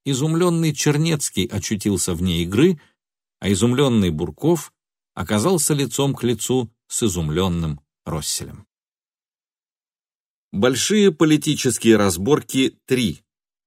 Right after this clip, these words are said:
Выборы губернатора и мэра в тысяча девятьсот девяносто девятом году. От Бакова и его движения "Май" шума было больше, чем толку,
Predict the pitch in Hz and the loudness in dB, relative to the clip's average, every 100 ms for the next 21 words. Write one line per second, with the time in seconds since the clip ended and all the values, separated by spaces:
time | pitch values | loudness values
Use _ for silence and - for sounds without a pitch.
0 | - 98 139 104 98 90 95 95 107 107 | -6 0 2 4 2 0 2 2 4 2
1 | - 90 98 110 95 120 165 170 160 - | 2 0 2 2 4 4 2 0 -4 -2
2 | 170 156 175 170 127 113 107 127 120 113 | -2 0 -2 0 2 2 4 2 2 2
3 | 104 107 - 95 95 90 82 82 87 73 | 4 2 0 0 2 2 0 -2 -2 -4
4 | 73 _ _ _ _ _ _ _ _ _ | -8 _ _ _ _ _ _ _ _ _
5 | _ _ _ _ _ _ _ 117 107 92 | _ _ _ _ _ _ _ 0 2 4
6 | 170 170 123 80 67 _ 110 120 127 123 | 4 4 0 0 -4 _ 0 2 4 2
7 | 113 123 120 120 117 110 127 165 151 - | 2 0 2 2 4 4 2 0 -2 -8
8 | - - 196 139 107 123 143 131 147 123 | -8 2 4 4 2 2 0 2 0 0
9 | 123 - 113 104 104 71 - - | -4 -2 -2 0 0 0 -4 -16